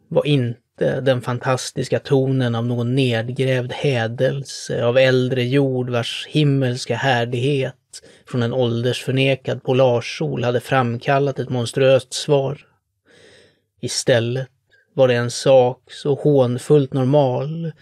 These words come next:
och så ofelbart bekant från våra sjödagar utanför Victoria Land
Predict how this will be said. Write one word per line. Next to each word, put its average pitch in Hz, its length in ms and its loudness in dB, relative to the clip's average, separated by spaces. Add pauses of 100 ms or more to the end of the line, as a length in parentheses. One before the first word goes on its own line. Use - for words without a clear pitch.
(100)
och - 240 -6
så 127 100 -4
ofelbart 131 1080 -2 (120)
bekant 135 800 -4
från 127 180 -2
våra 123 180 4
sjödagar 131 840 2
utanför 127 680 -2
Victoria 127 500 0
Land 135 680 -2